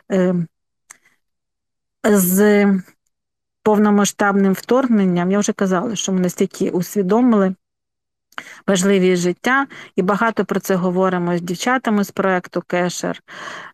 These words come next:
Е, до речі, ви назвали мене магіс-, е, м-, магістеркою культурології, а магістерка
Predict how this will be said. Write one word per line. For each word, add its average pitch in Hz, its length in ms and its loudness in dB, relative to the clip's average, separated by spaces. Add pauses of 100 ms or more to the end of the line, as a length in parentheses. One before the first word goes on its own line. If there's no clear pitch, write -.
(140)
Е, 175 580 -2
до 185 140 -2
речі, 196 320 0
ви 180 140 0
назвали 185 600 -2
мене 180 420 -2
магіс-, 185 380 -2 (120)
е, 185 40 -2
м-, 196 440 -2 (260)
магістеркою 185 960 0
культурології, 196 800 0
а 170 80 -2
магістерка 180 840 -4